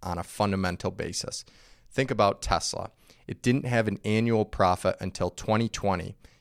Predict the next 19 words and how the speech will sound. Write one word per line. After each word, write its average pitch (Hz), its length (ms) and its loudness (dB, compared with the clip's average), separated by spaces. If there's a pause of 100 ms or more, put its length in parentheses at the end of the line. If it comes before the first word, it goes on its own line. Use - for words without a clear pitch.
yet 98 200 2
it 98 60 0
was 92 180 0
trading 110 480 2
at 95 120 0
extreme 117 580 2
multiples 98 840 0
up 92 160 0
until 92 340 -2
that 87 240 -2
point. - 220 -8 (360)
How 101 160 4
was 107 160 2
this 101 120 -2
possible? 117 680 2 (260)
The 104 100 0
excitement 98 500 0
around 82 320 -4
it. - 140 -10